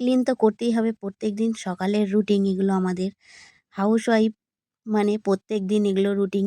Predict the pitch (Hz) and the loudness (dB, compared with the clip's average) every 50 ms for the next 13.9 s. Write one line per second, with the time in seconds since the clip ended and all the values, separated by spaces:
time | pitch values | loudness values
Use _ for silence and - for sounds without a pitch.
0 | - - 220 214 233 240 247 240 233 233 226 - 233 226 220 208 208 226 226 214 | -2 -4 -4 -2 0 0 0 2 0 0 0 0 2 2 4 4 2 0 -2 -4
1 | 180 - 175 175 185 185 196 190 185 180 185 180 180 196 220 - - - - - | -8 -6 -4 0 2 2 2 2 0 0 -2 -4 -4 -6 -8 -12 -20 -20 -20 -20
2 | - _ _ - - 240 240 254 269 254 277 277 269 285 269 262 254 220 214 214 | -20 _ _ -2 0 0 2 0 0 4 4 4 4 4 2 2 2 4 4 4
3 | 220 226 226 233 220 247 233 226 220 226 233 214 220 220 220 220 214 - 226 233 | 4 4 2 2 2 2 2 2 2 2 0 0 0 0 0 0 -2 -4 -8 -8
4 | - _ _ - 196 196 - 202 208 226 - _ _ _ _ _ _ _ - - | -8 _ _ -10 -10 -4 -2 -2 -2 -2 -6 _ _ _ _ _ _ _ -20 -20
5 | - - _ _ 208 196 196 202 202 - 208 196 208 214 202 202 202 196 - 240 | -20 -20 _ _ 0 2 2 2 2 -2 -4 -2 -2 -2 0 0 -2 -2 -2 -2
6 | 247 247 247 247 254 247 - 269 254 240 247 262 262 - - - 285 277 277 254 | -2 -2 -2 -2 -2 -2 -2 -2 -2 -2 -4 -6 -8 -12 -6 -2 0 2 2 2
7 | 220 226 220 247 247 240 240 240 233 220 - 226 - - 214 208 208 220 226 233 | 2 2 4 4 6 6 4 4 2 0 -4 -4 0 0 0 2 2 2 2 0
8 | 233 220 - 226 220 226 262 - _ - - - - - _ _ _ 254 240 247 | 0 0 -2 -2 0 0 -4 -4 _ -20 -20 -20 -20 -20 _ _ _ -6 -6 -6
9 | 247 - 262 233 233 247 269 - _ _ 190 196 - 214 208 202 226 233 277 302 | -4 -2 0 0 0 0 -2 -8 _ _ -12 -6 -4 -4 -4 -4 -6 -8 -8 -10
10 | - - 302 _ - - _ _ _ - 208 196 190 180 190 196 196 190 190 190 | -16 -20 -20 _ -20 -20 _ _ _ -6 -2 -2 -2 0 0 -2 0 0 -2 -2
11 | 185 190 190 190 196 185 190 190 185 185 - - 180 175 - 87 - - - - | -4 -4 -4 -4 -6 -6 -6 -6 -6 -6 -6 -8 -8 -6 -6 -8 -10 -14 -20 -20
12 | _ _ _ _ _ _ _ _ _ _ _ _ 214 208 202 _ 220 208 214 202 | _ _ _ _ _ _ _ _ _ _ _ _ -8 -8 -6 _ -2 -2 -2 -2
13 | - - 208 202 202 196 190 - 185 180 180 - - 175 170 175 - | -2 -4 -2 -2 -2 -2 -2 -2 -2 -2 -4 -4 -6 -8 -8 -8 -10